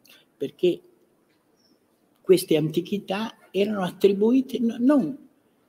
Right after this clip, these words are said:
a-, ai personaggi storici di cui pu-, di cui pure c'era la possibilità di avere conoscenza, no? Eh, Salomone, Rostam, la madre di Salomone,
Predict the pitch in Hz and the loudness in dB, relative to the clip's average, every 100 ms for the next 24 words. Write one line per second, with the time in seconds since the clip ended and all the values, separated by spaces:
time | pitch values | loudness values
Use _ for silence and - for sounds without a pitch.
0 | _ - - - 160 156 143 - 151 151 | _ -20 -20 -6 -6 -4 -6 -4 -4 -4
1 | 151 143 - - 156 113 - 123 120 - | -4 -6 -4 0 0 -2 -4 -6 -6 -4
2 | 170 117 160 156 - _ _ _ - - | -4 -2 -6 -6 -8 _ _ _ -12 -8
3 | 240 - 220 143 - 123 107 127 - - | -6 0 2 2 -2 -8 -8 -12 -12 -10
4 | 123 127 131 208 147 135 143 131 185 226 | -6 -4 2 4 4 2 0 -4 -4 -4
5 | - - - - - - _ - - _ | -6 -14 -18 -20 -20 -20 _ -20 -20 _
6 | _ _ _ - - - _ _ _ _ | _ _ _ -18 -18 -18 _ _ _ _
7 | _ _ _ _ _ - - 131 156 185 | _ _ _ _ _ -8 -2 0 2 2
8 | 185 190 202 - - 127 135 - 165 156 | 2 2 0 -4 -8 -8 -8 -8 -6 -4
9 | 156 160 175 165 156 160 170 160 156 135 | -4 -6 -4 -2 2 2 2 4 2 2
10 | - - 147 165 160 143 160 175 175 | -6 -6 -4 -2 -4 -4 -4 -8 -10